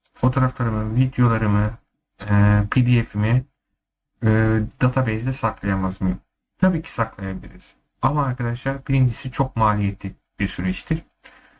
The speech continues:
Bunu öncelikle arka tarafta byte koduna çevirmeniz gerekiyor. Byte kod olarak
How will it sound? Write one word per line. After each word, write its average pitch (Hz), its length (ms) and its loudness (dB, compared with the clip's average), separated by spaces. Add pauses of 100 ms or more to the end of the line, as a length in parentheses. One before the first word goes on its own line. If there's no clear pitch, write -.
(200)
Bunu 139 180 4
öncelikle 127 420 2
arka 107 220 -2
tarafta 101 440 -2
byte - 280 -2
koduna 127 280 -2
çevirmeniz 131 440 -2
gerekiyor. 131 440 0
Byte - 300 -4
kod 131 120 -2
olarak 131 300 0